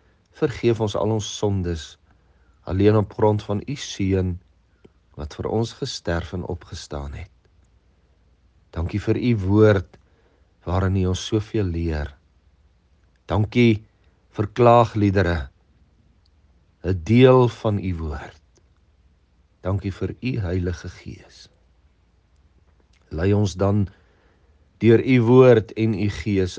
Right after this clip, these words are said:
in 'n sondige, goddelose en stikkende land en wêreld om in opregte geloof en ware bekering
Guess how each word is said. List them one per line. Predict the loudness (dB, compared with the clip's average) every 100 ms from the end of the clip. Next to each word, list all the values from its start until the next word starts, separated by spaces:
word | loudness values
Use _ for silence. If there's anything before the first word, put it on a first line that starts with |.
| -6
in | -4
'n | -4
sondige, | -4 -2 0 0 -4 -4 -8 -8 -14 _ _ _ _ _ _ _ _ _
goddelose | _ -2 2 4 6 8 6 6 2
en | 2 0
stikkende | -6 -8 -6 -4 -2 0
land | 2 2 0
en | -4 -4
wêreld | -4 -2 -2 -2 -4 -8 _ _ _ _ _ _ _ _ _ _ _ _
om | 0 4
in | 4 2 -2 -4
opregte | -2 0 4 4 2 -2 -10
geloof | -6 -2 2 2 0 -4
en | -4 -2 -4 -2
ware | 0 0 0
bekering | -4 -8 -6 -4 -4 -6 -10